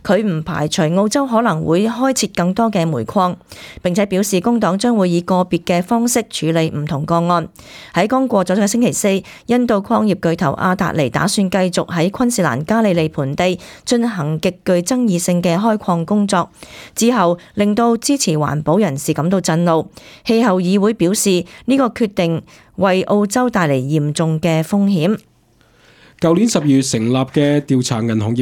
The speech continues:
Speaker 2: 界皇家委員會響墨爾本展開持續七輪聆訊，尋日正式結束。響過去嘅兩個星期嘅最後一輪聆訊，主要係想了解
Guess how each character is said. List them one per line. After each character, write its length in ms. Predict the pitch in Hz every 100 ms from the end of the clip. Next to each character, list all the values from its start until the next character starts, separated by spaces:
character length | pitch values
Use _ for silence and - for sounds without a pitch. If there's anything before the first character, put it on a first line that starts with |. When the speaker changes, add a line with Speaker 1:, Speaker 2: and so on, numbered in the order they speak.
| 123
Speaker 2:
界 160 | 139
皇 260 | 127 98 110
家 160 | 175 170
委 180 | 135
員 200 | 151 110 98
會 200 | 120 175
響 200 | 120 139
墨 140 | 160
爾 80 | 123 123 131
本 200 | 120 165
展 160 | 127 139
開 260 | 160 175
持 180 | - 110
續 120 | 120
七 160 | - 202
輪 360 | - 127 104 104
聆 200 | 104 107
訊， 240 | 135 123
尋 200 | 110 101
日 40 |
正 240 | 101 117 113
式 120 | 151
結 280 | 151 120 110
束。 220 | 156 160 - - - -
響 220 | 135 214
過 200 | 175 147
去 180 | 143 147
嘅 200 | 147 139
兩 200 | 127 131
個 100 | 143
星 400 | 143 - 196 190
期 300 | - 113 101
嘅 160 | 135 131
最 220 | 143 131
後 140 | 120
一 100 | 117
輪 280 | 175 120 101
聆 200 | 107 107
訊， 260 | - 151 151
主 200 | - 151
要 80 | 147
係 200 | 117 113
想 300 | - 123 156
了 160 | 131
解 240 | 123 143